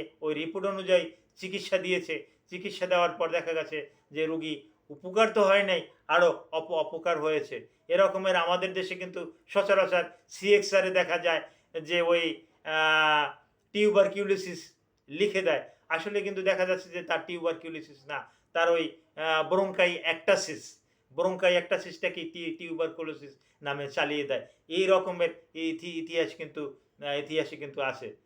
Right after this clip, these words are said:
হ্যাঁ, যেটা আমরা সিস্টিক ফাইব্রোসিস, সিস্টিক ফাইব্রোসিসের উপরে কিন্তু আমরা একটা, আমি একটা ভিডিও করেছি, ওটাও আপনারা দেখবেন। আর বিভিন্ন টেস্টের উপরে আপনাদের আরও যদি কোনো কমান থাকে, আপনারা কিন্তু কমেন্ট করবেন,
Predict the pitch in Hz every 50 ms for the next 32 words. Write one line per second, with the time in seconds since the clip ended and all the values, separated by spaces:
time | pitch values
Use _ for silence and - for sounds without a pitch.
0 | _ _ 160 202 247 240 214 180 156 143 160 180 185 175 170 170 170 175 160 165
1 | - - _ - - - 226 247 226 - - 233 240 - - - 190 190 190 185
2 | 196 196 - - 170 151 - - _ _ _ _ _ - 196 190 185 - 214 214
3 | 208 - 190 185 185 180 190 196 185 185 190 185 185 190 190 190 - - _ _
4 | - 170 170 185 180 180 175 180 180 175 180 175 170 165 170 165 165 160 165 170
5 | 156 151 - - - 151 156 180 190 190 190 180 185 180 165 139 143 147 156 175
6 | 175 170 170 165 175 190 185 165 - - 135 107 - _ _ _ _ _ _ -
7 | 160 147 170 175 180 175 170 170 165 156 151 139 127 - - _ 127 - 143 143
8 | 147 - 139 170 208 220 - - _ _ _ _ _ _ _ _ - 143 156 180
9 | 185 180 180 - - - _ _ _ _ _ - 156 175 175 208 208 208 202 208
10 | 202 196 180 185 - 208 202 208 - 214 196 196 180 170 - 202 185 185 190 180
11 | 160 165 185 196 190 190 190 185 185 - 190 180 180 170 - - _ _ _ -
12 | 151 160 180 190 190 - - 180 147 156 147 139 - _ _ _ _ _ - 147
13 | 147 - - 170 170 165 165 165 160 165 160 - - - 165 175 196 214 208 202
14 | - 190 180 160 - 143 117